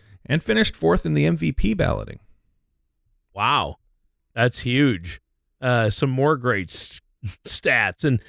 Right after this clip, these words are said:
Speaker 2: Tony, uh, Tony Olva was inducted into the Baseball Hall of Fame last summer after having to wait far too long, in my opinion. He was amazing.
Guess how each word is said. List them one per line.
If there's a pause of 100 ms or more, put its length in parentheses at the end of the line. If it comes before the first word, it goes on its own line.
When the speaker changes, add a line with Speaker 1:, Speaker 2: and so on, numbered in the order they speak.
(200)
Speaker 2:
Tony,
uh,
Tony
Olva
was
inducted
into
the
Baseball
Hall
of
Fame
last
summer (360)
after
having
to
wait
far
too
long,
in
my
opinion.
He
was
amazing.